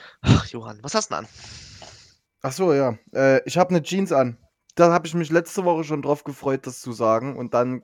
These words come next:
Speaker 2: bin ich nicht mal dazu gekommen. Beziehungsweise
Speaker 1: Ja, das
Speaker 2: konnten
Speaker 1: stimmt.
Speaker 2: wir's nicht hochladen. Äh, ja, ich hab ne Jeans an und, äh, hatte bis gerade eben noch ein Hemd an, weil ich jetzt tatsächlich meinen,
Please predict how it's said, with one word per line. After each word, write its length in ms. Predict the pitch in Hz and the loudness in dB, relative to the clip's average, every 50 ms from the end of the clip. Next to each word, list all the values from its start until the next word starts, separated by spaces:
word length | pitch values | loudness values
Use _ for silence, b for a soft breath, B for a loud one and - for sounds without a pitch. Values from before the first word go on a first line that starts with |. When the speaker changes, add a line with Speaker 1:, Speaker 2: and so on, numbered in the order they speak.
| _ | _
Speaker 2:
bin 120 | _ 139 131 | _ -6 -6
ich 120 | 131 123 | -6 -6
nicht 140 | 135 139 131 | -6 -6 -2
mal 100 | 139 135 | -2 -2
dazu 240 | 123 123 113 120 127 | -2 -2 -4 -6 -8
gekommen. 380 | 120 120 110 - 123 110 107 101 _ _ _ _ _ _ | -10 -8 -6 -4 -4 -4 -4 -6 _ _ _ _ _ _
Beziehungsweise 440 | _ 107 - 120 117 110 107 117 113 | _ -14 -10 -8 -8 -4 -2 -2 -2
Speaker 1:
Ja, 60 | 110 | 0
das 120 | 107 110 - | -2 -4 -2
Speaker 2:
konnten 220 | - 120 113 113 | -2 -4 -4 -4
Speaker 1:
stimmt. 40 | 113 | -8
Speaker 2:
wir's 80 | 107 107 107 | -8 -6 -8
nicht 80 | 104 107 | -6 -6
hochladen. 440 | 110 110 110 104 95 95 95 98 _ B B B B B B B B B B B B B B B B B | -6 -6 -6 -6 -8 -8 -10 -14 _ B B B B B B B B B B B B B B B B B
Äh, 260 | 123 131 135 131 131 | 2 4 4 4 4
ja, 200 | 143 147 139 - - | 4 4 2 2 0
ich 160 | - 151 143 185 | -8 -6 -4 -2
hab 100 | 175 160 | -2 0
ne 120 | 175 160 | -2 -4
Jeans 320 | - - 185 190 208 - | -4 -4 -4 -4 -4 -2
an 380 | - - 190 202 208 220 214 214 _ | 0 0 2 2 0 -2 -4 -8 _
und, 540 | - - 160 165 165 165 165 151 _ - - _ | -4 -2 -2 -2 0 -2 -4 -6 _ -20 -10 _
äh, 60 | 143 151 156 156 151 151 147 147 139 | 0 2 2 4 4 4 4 2 2
hatte 240 | 135 147 139 156 143 | 0 -2 -2 -4 -8
bis 340 | 127 143 139 131 - - - _ | -6 -8 -12 -12 -14 -18 -18 _
gerade 420 | - - - 131 131 143 156 156 143 | -10 -8 -4 0 2 2 2 2 0
eben 240 | - 151 147 143 139 | -4 -4 -4 -2 -2
noch 160 | 131 127 120 | -2 -4 -6
ein 100 | 123 120 | -8 -6
Hemd 340 | 110 131 160 185 190 - - | -4 -4 -4 -4 -6 -4 -4
an, 220 | 156 160 160 139 | -4 -4 -2 0
weil 160 | 127 135 143 | 2 2 2
ich 120 | 147 139 - | 2 2 -4
jetzt 220 | 139 120 - - - | -8 -8 -8 -6 0
tatsächlich 600 | 156 151 156 151 - 156 151 151 151 151 143 143 | 0 0 0 0 -2 -6 -4 -4 -8 -10 -8 -6
meinen, 460 | 147 135 131 131 131 135 135 131 | -6 -4 -4 -4 -4 -6 -6 -8